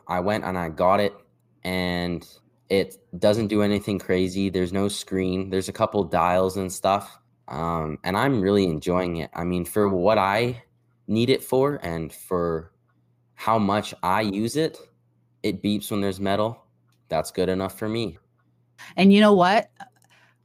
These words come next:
Speaker 2: I first started, my very, very first detector was also from Canadian Tire, and it was a Bounty Hunter. And I believe the model was a fast tracker.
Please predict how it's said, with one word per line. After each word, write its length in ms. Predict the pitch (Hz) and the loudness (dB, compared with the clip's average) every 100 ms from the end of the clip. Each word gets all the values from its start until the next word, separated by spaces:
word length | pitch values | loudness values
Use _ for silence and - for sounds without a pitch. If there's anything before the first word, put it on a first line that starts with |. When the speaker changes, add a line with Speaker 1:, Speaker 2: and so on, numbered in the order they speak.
| _ _ | _ _
Speaker 2:
I 160 | 180 233 | 0 0
first 360 | - 277 240 | -2 -2 -2
started, 500 | - 165 170 185 196 180 | 0 2 2 0 -2 -2
my 160 | 170 | -2
very, 300 | 151 180 190 | -2 -2 -2
very 240 | 196 185 175 | -2 -2 -4
first 320 | 190 180 - | -4 -4 -4
detector 480 | 165 185 170 180 170 | -4 -2 -2 -2 -2
was 220 | 165 165 | -2 0
also 420 | 170 202 214 - | 2 4 4 -2
from 240 | - 180 | 0 -4
Canadian 480 | 165 170 160 151 151 | -2 0 0 0 -2
Tire, 420 | 147 139 135 151 151 | -2 -2 -2 -4 -2
and 120 | 170 | -2
it 80 | 165 | 0
was 220 | 170 165 | -2 -2
a 200 | - 147 | -4 -2
Bounty 640 | 143 135 156 160 208 254 240 | -4 -4 -2 0 0 2 4
Hunter. 520 | 247 254 254 302 320 _ - - _ _ | 4 4 4 0 0 _ -20 -20 _ _
And 180 | 175 170 | 0 2
I 100 | 175 | 0
believe 640 | 165 180 180 214 269 262 | 0 0 2 2 2 4
the 80 | 220 | 4
model 480 | 196 185 190 190 175 | 6 6 4 2 0
was 200 | 170 - | -2 -2
a 80 | 165 | -4
fast 720 | - - 165 165 185 208 - - - | -6 -2 2 2 2 0 -4 -12 -8
tracker. 580 | - 170 165 160 135 | 0 0 0 -2 -6